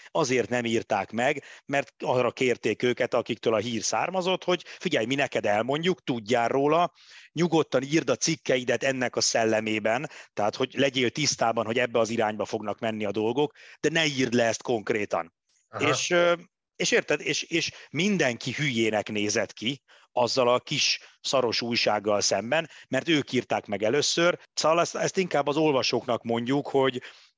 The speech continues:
Speaker 1: hogy nem biztos, hogy azt tudta meg először a hírt, aki először leírja, csak lehet, hogy ő volt annyira bunkó, hogy, ö, nem vette figyelembe azt, hogy ez, hogy mondjuk arra kérték a, a sajtót, hogy ez egy kicsit később jöjjön ki.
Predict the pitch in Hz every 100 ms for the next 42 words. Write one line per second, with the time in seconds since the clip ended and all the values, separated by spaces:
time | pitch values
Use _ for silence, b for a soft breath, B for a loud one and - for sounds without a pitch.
0 | _ 135 139 - 151 185 180 143 - 131
1 | - 117 131 - 131 - 120 117 123 120
2 | 113 - 120 104 123 117 117 120 123 107
3 | - 113 104 104 104 107 110 139 B B
4 | B - 135 - 156 135 123 143 135 120
5 | 117 123 120 117 110 120 123 135 151 -
6 | B B - 120 123 117 131 127 123 127
7 | 139 127 127 113 101 113 127 117 107 104
8 | 107 107 B B _ 120 107 120 113 113
9 | 127 117 117 117 113 104 - 117 113 107
10 | 123 110 - 113 - - - 101 95 110
11 | - 104 101 104 - 98 101 95 B B
12 | 107 113 - - 113 101 104 95 92 95
13 | 90 87 85